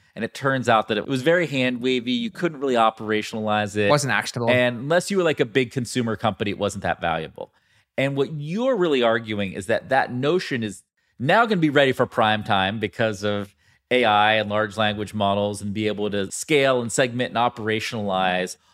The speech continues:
Speaker 1: off of that emotion and that sentiment. And I think you're right. And I hadn't thought about it at all. And I think it's a really good insight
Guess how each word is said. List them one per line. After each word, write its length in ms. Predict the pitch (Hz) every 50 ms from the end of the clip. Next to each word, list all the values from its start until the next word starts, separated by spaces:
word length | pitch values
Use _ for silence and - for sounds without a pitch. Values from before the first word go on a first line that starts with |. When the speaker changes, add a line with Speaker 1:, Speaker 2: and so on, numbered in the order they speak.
| _ _ -
Speaker 1:
off 200 | 107 107 - -
of 60 | 107
that 160 | 110 101 95
emotion 420 | 92 92 95 95 92 - - 101
and 80 | 98 90
that 160 | 87 - -
sentiment. 440 | - - 92 87 - - 95 92 - _ _ _ -
And 80 | - 135
I 60 | 139
think 220 | - 214 - -
you're 100 | 160 135
right. 200 | 117 113 92 82
And 100 | - 117
I 40 | 113
hadn't 220 | 131 180 185 170
thought 180 | - 143 127 123
about 180 | 117 113 113 104
it 120 | 101 98
at 100 | 101 98
all. 180 | 104 104 104 101
And 80 | 101
I 40 | 104
think 140 | - 151 135
it's 100 | 123 -
a 60 | 131
really 160 | 135 135 127
good 140 | 120 120 107
insight 480 | 107 110 104 - - 131 127 143 -